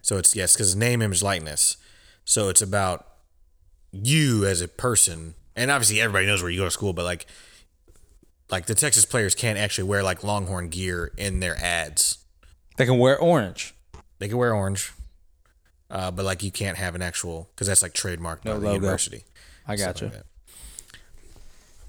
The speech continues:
Speaker 2: Yeah, 'cause they don't want their fucking university of all those employees, all those schools, all the people who attend the school, and then you go and do a fucking,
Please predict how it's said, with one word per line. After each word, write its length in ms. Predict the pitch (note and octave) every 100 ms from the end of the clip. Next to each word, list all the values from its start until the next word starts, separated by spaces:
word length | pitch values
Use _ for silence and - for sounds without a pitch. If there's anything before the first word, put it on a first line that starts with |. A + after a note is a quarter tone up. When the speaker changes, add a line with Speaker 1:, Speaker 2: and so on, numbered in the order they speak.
| -
Speaker 2:
Yeah, 160 | B3+ A#3+
'cause 140 | G#3+
they 100 | B3+
don't 140 | B3
want 180 | G#3+ F3+
their 160 | F#3+ E3
fucking 360 | E3 D3+ D3
university 760 | B2+ B2+ G#2 A2 B2 - G#2 G#2
of 360 | G2+ F#2 - - - - - - - _ _ _ - - - - -
all 220 | B2 A#2+
those 200 | C3+ B2
employees, 720 | B2 A#2+ B2+ A#2 A#2 A#2 A2
all 280 | - D3 C3
those 300 | C#3 C3+ A#2+
schools, 600 | - - C3 A#2+ A#2 G#2+
all 160 | A2+ B2+
the 80 | C3+
people 260 | C#3 B2+
who 180 | A2+ A#2+
attend 400 | G#2+ - A#2+ A2+
the 40 |
school, 680 | G#2 - A2+ G#2 G#2 G2+ - _ _ _ - _ _
and 160 | C3 C#3
then 100 | D#3+
you 80 | D#3
go 240 | D3 C#3
and 120 | C3
do 140 | B2+ B2+
a 60 |
fucking, 680 | A#2 C3 A#2+ A2+ G#2 G2 F#2+